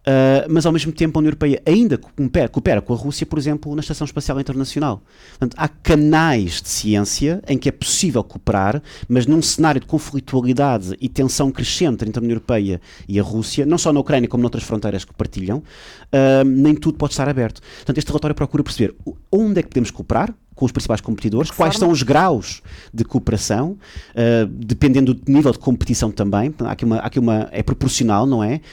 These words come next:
Speaker 1: Quanto mais competimos, talvez menos possamos cooperar, mas temos que manter a porta sempre aberta. Até porque hoje a União Europeia e a Rússia competem, mas não quer dizer que amanhã continuem a competir. Poderá haver no futuro espaço para a cooperação e talvez esse caminho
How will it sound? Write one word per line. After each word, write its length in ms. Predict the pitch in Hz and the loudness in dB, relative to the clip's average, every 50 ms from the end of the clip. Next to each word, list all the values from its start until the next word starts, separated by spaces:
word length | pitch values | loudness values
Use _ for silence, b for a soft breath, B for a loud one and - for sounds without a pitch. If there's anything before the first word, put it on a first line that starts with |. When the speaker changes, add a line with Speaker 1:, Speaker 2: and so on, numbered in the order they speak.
| B | B
Speaker 1:
Quanto 160 | - 151 - | -6 -4 0
mais 120 | - 147 143 | 0 0 0
competimos, 460 | - - 147 - - - 151 143 - | 0 -2 -2 -2 0 2 0 0 2
talvez 240 | - 131 120 131 117 | 2 0 0 2 2
menos 160 | 131 127 - | 2 0 0
possamos 240 | - - 131 117 - | -2 -4 -4 -4 -4
cooperar, 340 | - 127 - 135 139 151 147 B B B B B B | -4 -4 -2 0 -2 -2 -2 B B B B B B
mas 140 | 165 156 - | -6 -4 -4
temos 140 | 175 160 - | -4 -8 -6
que 60 | - | -6
manter 160 | 151 - 156 | -4 -4 -4
a 20 | |
porta 260 | - - 151 147 - 143 | -4 -2 -4 -6 -6 -4
sempre 260 | - 151 135 - 139 | -4 -4 -2 -2 -2
aberta. 460 | 131 147 135 123 - - 113 104 - B B B B B B B | -2 0 0 -2 -2 -4 -8 -8 -8 B B B B B B B
Até 200 | - - - - | -8 -4 -2 -2
porque 400 | - - - - - 135 131 127 B B B B B | -2 -2 -4 0 0 0 0 0 B B B B B
hoje 260 | - 160 156 151 127 | 0 2 2 2 2
a 20 | 139 | 2
União 100 | 131 131 | 2 2
Europeia 260 | 139 - 135 123 123 | 0 0 -2 0 0
e 20 | |
a 40 | 120 | 0
Rússia 260 | 117 127 117 - 123 | -2 -2 -4 -4 -4
competem, 480 | - - 117 104 - 120 117 - - 123 | -4 -4 -6 -4 -2 -2 -4 -2 -4 -6
mas 80 | 120 | -4
não 80 | 120 123 | -4 -4
quer 80 | - 123 | -4 -4
dizer 100 | 113 - | -6 -4
que 80 | - | -4
amanhã 320 | 117 117 117 113 113 117 113 | -2 -2 -2 -2 -2 -2 -4
continuem 360 | - - 117 - 113 117 113 110 | -4 -6 -8 -6 -4 -4 -4 -4
a 40 | |
competir. 420 | - - 113 113 - - 117 101 101 - - | -4 -6 -10 -10 -8 -8 -8 -8 -8 -8 -4
Poderá 320 | - 139 123 139 135 131 131 | -2 0 2 4 4 4 2
haver 280 | 117 104 117 123 123 | 0 2 2 2 2
no 80 | 117 117 | 2 -2
futuro 400 | 101 - - - 113 110 117 110 B B B B | -4 -4 -8 -6 -4 -4 -4 -6 B B B B
espaço 400 | B - - - 107 110 - - | B -10 -4 -2 -2 -2 -2 -4
para 100 | - 113 | -4 -4
a 40 | 110 | -4
cooperação 380 | - - - 120 117 - 127 123 | -4 -4 -4 -4 -2 0 0 0
e 40 | |
talvez 400 | 123 - 151 139 131 156 170 143 | 2 2 2 2 2 2 0 0
esse 200 | 147 135 - - | -2 -4 -6 -8
caminho 380 | - - 127 123 127 127 135 135 | -4 -2 2 2 4 2 2 0